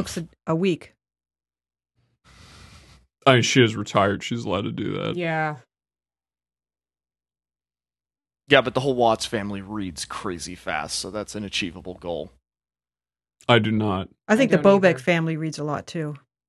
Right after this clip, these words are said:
Speaker 2: I gave her "Consider the Lobster" to read. She hasn't finished it yet, 'cause she has a library
Speaker 3: We've been
Speaker 2: backlog.
Speaker 3: introducing Paul to D F W.
Speaker 2: It's a good way to ruin people's lives.
Speaker 1: What's
Speaker 2: Very
Speaker 1: D F W?
Speaker 2: slowly.
Speaker 3: Dave Foster Wallace.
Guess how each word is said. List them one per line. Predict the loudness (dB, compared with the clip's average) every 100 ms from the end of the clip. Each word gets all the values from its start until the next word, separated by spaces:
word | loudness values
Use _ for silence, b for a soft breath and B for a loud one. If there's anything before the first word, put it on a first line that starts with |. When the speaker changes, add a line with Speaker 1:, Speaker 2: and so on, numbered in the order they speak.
| _ _
Speaker 2:
I | 8
gave | 10 10
her | 8
"Consider | 4 2 4 2 2
the | 0
Lobster" | 0 -2 -4 -4 -2
to |
read. | -4 -6 -6
She | -6
hasn't | -4 -6
finished | -8 -8 -8 -12
it | -12
yet, | -10 -12 -14 _ _ _ _
'cause | -6
she | 2
has | 2 2
a |
library | 0 0 2 2 2
Speaker 3:
We've |
been | 4 4
Speaker 2:
backlog. | 2 0
Speaker 3:
introducing | 0 -2 -2 -6 -8
Paul | -6 -4 -4 -6
to | -12 -14 -14 -16 _ _ _ _ _ _ _ _ -20
D | -18
F | -18 -18
W. | -18 -16 -16 -16 -18 _ -2
Speaker 2:
It's | 2
a | 6
good | 8
way | 8 6
to |
ruin | 4 0
people's | -4 -8 -8 -10
lives. | -12 -12 B B B _
Speaker 1:
What's | -2 0
Speaker 2:
Very | 2
Speaker 1:
D | 0
F | 0
W? | -2 -2 -4 -6
Speaker 2:
slowly. | -10 -16 -20 _
Speaker 3:
Dave | -16 -10
Foster | -12 -12 -12
Wallace. | -8 -6 -8 -12 -16